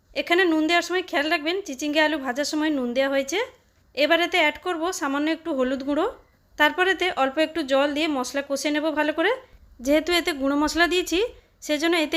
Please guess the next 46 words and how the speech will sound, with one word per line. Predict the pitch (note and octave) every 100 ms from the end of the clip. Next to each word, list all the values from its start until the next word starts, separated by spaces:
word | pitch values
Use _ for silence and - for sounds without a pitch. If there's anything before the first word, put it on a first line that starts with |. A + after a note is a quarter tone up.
| D#4+
একটু | F4 C4+
জল | C#4+ C#4+
দিয়ে | E4 C#4
মশলা | C4 D4+ -
কষে | C4+ E4 F4
নিলে | D#4+ A4+ -
খুব | D#4 C4 C4
ভালোভাবে | C4 C#4 D4+ D4
মশলা | B3+ D4 D#4+
কষানো | A#3+ C4 C4 C4+
হয়ে | C4+
যাবে। | D4 F4+ B4+ - _ _ _ -
সব | - D#4 E4+
কিছু | E4 D4+
ভালো | C#4+ D#4
করে | E4+ D#4
মিক্স | C#4 - -
করে | D#4 E4
নিয়েছি। | E4 E4 G#4 C5+ - _ C#4+
তারপর | D#4 F4+ D#4 D4+
ঢাকা | C#4+ E4
দিয়ে | E4+ E4+ C#4+
লো | D4 D4+
ফ্লেমে | E4 D#4 D#4+
পাঁচ | C#4 B3 C4+
মিনিট | D4+ D4
মতো | C#4 D#4 A#4 - _ _ _ -
বা | C#4+ D4+
যতক্ষণ | C#4+ D#4+ E4+ F4+
না | D#4
মশলা | D4 D#4+ D#4+
থেকে | E4 -
তেল | C#4+ C#4
আলাদা | B3+ C4 D4+
হয়ে | E4 E4+
যাচ্ছে | E4 G4 A4
ততক্ষণ | B3+ C4+ C#4+ C4
মশলা | C4 C4+ C4+
কষে | C#4+ D#4+
নেব। | E4 A4+ B4 - - - C4
আপনি | D#4 E4+
চাইলে | F#4+ F4 D#4
ঢাকা | C#4+ D4+ D4+
না | C#4 C4
দিয়েও | E4 D4
মশলা | B3+ C#4+